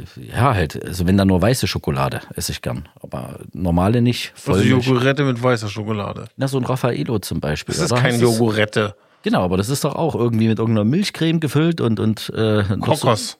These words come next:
Speaker 1: Kokos, genau, genau, das ist doch was Feines. Oder wie heißen die Küsschen hier?
Speaker 2: Dickmanns.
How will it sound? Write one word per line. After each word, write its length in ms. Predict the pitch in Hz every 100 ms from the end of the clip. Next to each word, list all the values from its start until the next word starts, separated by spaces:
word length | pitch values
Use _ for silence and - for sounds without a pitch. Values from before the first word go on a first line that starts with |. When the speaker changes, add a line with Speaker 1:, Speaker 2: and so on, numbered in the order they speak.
| -
Speaker 1:
Kokos, 460 | 175 165 156 - -
genau, 180 | 233
genau, 200 | 262 - 156
das 100 | -
ist 60 |
doch 80 | 90
was 100 | -
Feines. 440 | - 160 80 - - _ _ _ _ _ - - - _ _ _ _ _ _ _
Oder 260 | 117 120 110
wie 100 | 101
heißen 260 | 135 147 131
die 160 | 117
Küsschen 460 | - 180 - 175 160
hier? 260 | 165 175 - - - _ _ _ _ -
Speaker 2:
Dickmanns. 680 | 120 104 90 92 95 -